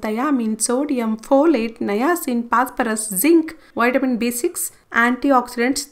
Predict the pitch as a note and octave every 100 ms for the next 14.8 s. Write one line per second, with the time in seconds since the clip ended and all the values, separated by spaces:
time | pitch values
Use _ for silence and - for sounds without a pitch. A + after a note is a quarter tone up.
0 | A#3+ G#3 B3 C4+ C4 B3+ B3+ A#3 G#3 G3
1 | C4 E4 - A3+ G#3 B3 - A3+ A#3+ C#4
2 | D#4+ D#4+ B3+ A3+ - F#3 F3 - _ -
3 | A#3+ C4+ D#4+ C#4 C4 C4 B3 B3 A#3 A#3
4 | D4 C#4+ G3+ G3+ G3+ F#3 G3 G3 - -
5 | G3+ G#3 B3 B3 G#3+ E3+ - - _ B3+
6 | B3+ C4+ C4 A3 G3+ A#3+ A#3 G#3+ G#3 G#3+
7 | G3+ A3+ A3 F#3+ F#3+ G#3+ C4+ A3 G#3 F3+
8 | F3 - _ _ - G#3 A3 A3 A3 G3+
9 | G3 G3+ G3 F#3+ F#3 F3+ E3+ F#3+ - C4+
10 | D#4 E4 E4+ E4 C4+ A3+ G3+ G3+ G#3+ G3
11 | F#3 F3+ F#3 G#3 - - B3 B3 B3+ B3+
12 | A3 G#3 G3 F#3+ F#3+ G3 G3+ G4 G4 D4
13 | C#4 C#4+ B3+ A3+ A#3 A#3+ B3 - G#3+ F#3
14 | A3 C4+ C#4+ - C4 G#3 A#3+